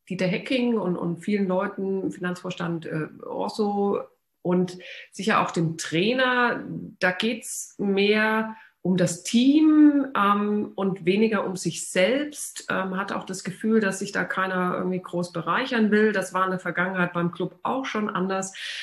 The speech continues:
Man, ähm, legt viel Wert auf dieses Thema gesellschaftliche Verantwortung. Da ist man,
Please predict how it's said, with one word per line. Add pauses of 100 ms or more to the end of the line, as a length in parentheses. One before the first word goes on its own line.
(240)
Man,
ähm, (340)
legt
viel
Wert
auf
dieses
Thema (160)
gesellschaftliche
Verantwortung.
Da
ist
man,